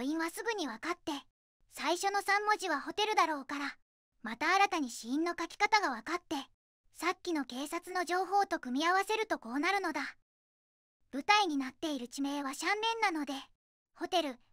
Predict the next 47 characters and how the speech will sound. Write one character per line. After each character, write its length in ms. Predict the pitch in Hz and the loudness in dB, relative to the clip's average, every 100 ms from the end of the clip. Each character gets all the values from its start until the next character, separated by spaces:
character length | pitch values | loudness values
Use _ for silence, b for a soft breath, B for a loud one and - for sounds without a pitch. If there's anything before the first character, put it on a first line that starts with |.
| _ | _
シ 120 | - 349 | 0 4
ャ 140 | 427 | 4
ン 20 | |
メ 140 | 427 415 | 4 4
ン 60 | |
だ 120 | 403 | 4
ろ 160 | 339 269 | 2 -2
う 40 | |
か 120 | 254 285 | -6 -6
ら、 180 | 277 - _ _ _ - | -6 -10 _ _ _ -8
今 220 | 233 311 | 0 2
ま 120 | 381 | 2
で 80 | 349 | 0
出 100 | 262 | -4
て 120 | 311 | -8
き 100 | - | -6
た 140 | 330 285 | -6 -6
情 200 | 240 262 | -6 -4
報 240 | 320 339 | 0 0
を 60 | 311 | 0
ま 140 | 311 | -2
と 100 | 370 | 2
め 120 | 403 | 2
る 100 | 415 | 2
と 100 | 330 | -2
こ 140 | 302 254 | -2 -2
う 60 | |
な 100 | 311 | -2
っ 20 | 339 | -2
て、 140 | - 254 b b b | -4 -8 b b b
大 240 | 214 277 | -4 0
体 220 | - 392 403 | 4 2 4
何 200 | 415 427 | 2 2
で 120 | 359 | 0
も 80 | 240 | 0
読 160 | 220 | -4
め 100 | 240 | -6
そ 180 | - 427 | 0 0
う 40 | 427 | 2
に 100 | 415 | 2
な 100 | 415 | 2
っ 60 | - | 2
て 120 | - | -6
き 100 | - | -2
た 120 | 339 | -2
の 120 | 302 | 0
だ。 220 | 285 262 | -2 -6